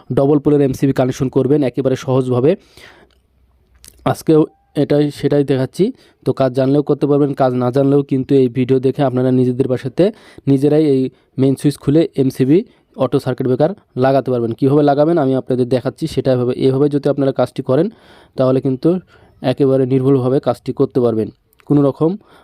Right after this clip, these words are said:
আপনি বিপদে পড়বেন না। তো লোডের তার খুলে ফেললাম, খোলার পরে দেখেন এই যে কাটিং প্লাস নেবেন, কাটিং প্লাস লে-, আহ, দেওয়ার পরে যে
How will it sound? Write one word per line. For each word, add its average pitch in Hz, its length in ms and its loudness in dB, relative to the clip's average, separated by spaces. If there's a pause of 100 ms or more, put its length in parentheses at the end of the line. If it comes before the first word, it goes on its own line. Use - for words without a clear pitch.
আপনি 127 280 0
বিপদে 131 300 0
পড়বেন 123 300 0
না। 101 140 -6 (540)
তো 143 80 4 (1040)
লোডের 156 260 4
তার 151 220 0
খুলে 160 200 0
ফেললাম, 147 300 0
খোলার 151 240 0
পরে 139 220 0
দেখেন 135 300 -2 (120)
এই 151 80 0
যে 143 80 0
কাটিং 143 340 -4
প্লাস 143 260 -4
নেবেন, 147 200 2 (480)
কাটিং 147 260 0
প্লাস 160 280 0
লে-, 151 240 0
আহ, 127 320 2
দেওয়ার 135 260 0
পরে 156 220 0
যে 147 120 0